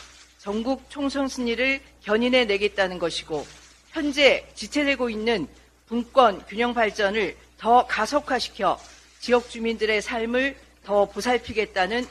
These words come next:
의지가 반영된 것입니다. 어제 이재명 대표님께서 민생회복 기자회견에서 성장률 삼 프로 회복을 통해 민생 경제를 다시 일으켜 세우겠다는 민주당의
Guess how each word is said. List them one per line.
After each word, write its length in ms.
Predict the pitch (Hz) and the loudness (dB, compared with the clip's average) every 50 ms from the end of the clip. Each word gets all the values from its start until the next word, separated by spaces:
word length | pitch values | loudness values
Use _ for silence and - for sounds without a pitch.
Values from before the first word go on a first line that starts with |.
| - | -8
의지가 520 | 214 214 220 - 226 220 208 233 240 240 240 - | -8 -8 -8 -6 -8 0 4 4 4 4 2 -4
반영된 560 | - 202 185 190 196 185 180 175 180 190 202 185 | -8 -8 -6 -6 -6 -8 -4 -4 -6 -6 -6 -10
것입니다. 540 | 175 151 - - 160 143 127 - 107 101 - - _ _ - _ _ _ _ _ _ _ _ _ _ _ _ _ _ _ | -10 -10 -10 -10 -10 -10 -8 -8 -8 -10 -10 -18 _ _ -20 _ _ _ _ _ _ _ _ _ _ _ _ _ _ _
어제 420 | - 208 - 240 220 196 - - - - - _ _ _ | -8 0 4 6 6 6 4 2 -6 -20 -20 _ _ _
이재명 440 | 214 208 240 285 277 277 277 262 | -10 -2 0 2 4 4 4 4
대표님께서 1000 | 254 240 233 233 233 233 226 220 208 202 190 - 196 185 180 220 214 180 139 - - - - _ _ _ _ _ | 2 -2 -4 0 0 0 0 0 0 -4 -8 -6 -6 -6 -2 0 0 0 0 -2 -8 -18 -20 _ _ _ _ _
민생회복 720 | 202 220 240 247 262 302 285 285 254 285 254 285 277 277 | -4 -4 -2 0 0 0 0 0 0 0 0 0 0 0
기자회견에서 920 | - 240 208 254 254 240 247 254 208 214 196 180 165 156 - 190 170 135 - - - - - _ _ _ _ _ _ _ _ _ | -6 -4 0 2 2 2 0 -2 -2 -2 -2 -2 -6 -4 -2 0 0 0 -2 -6 -16 -20 -20 _ _ _ _ _ _ _ _ _
성장률 600 | _ - 311 320 294 311 302 294 285 277 285 277 | _ -4 -4 2 4 4 4 6 4 2 0 -2
삼 260 | - - - 339 320 | -2 -4 -6 -6 -6
프로 260 | - - 330 302 277 | -6 -4 -2 0 0
회복을 400 | 247 269 220 240 226 214 202 190 | 0 0 0 0 0 0 -2 -4
통해 420 | - 202 190 180 180 170 147 - - - - _ _ - | -6 -12 -8 -6 -4 -4 -4 -4 -8 -16 -20 _ _ -12
민생 340 | 196 220 226 208 262 277 254 | -8 -6 -4 -2 -2 -2 0
경제를 600 | 233 233 220 214 196 214 214 208 226 220 208 - - - _ _ | -2 -2 -4 0 0 0 0 0 -2 -4 -6 -8 -14 -20 _ _
다시 360 | - - 233 233 - 269 269 | -4 -2 -2 0 0 -2 -2
일으켜 420 | 240 233 220 254 247 - - 254 | -4 -4 -4 -4 -6 -4 -6 -6
세우겠다는 800 | 233 - 262 254 254 233 214 208 - - 196 190 208 233 214 156 - - - - _ _ | -6 -2 -2 -2 -2 0 0 -2 0 0 -2 -2 0 -2 -4 -4 -6 -12 -20 -20 _ _
민주당의 760 | - 208 226 240 226 233 - 240 220 233 254 269 269 262 269 | -8 -4 -4 -4 -4 0 2 2 4 4 4 2 2 0 -4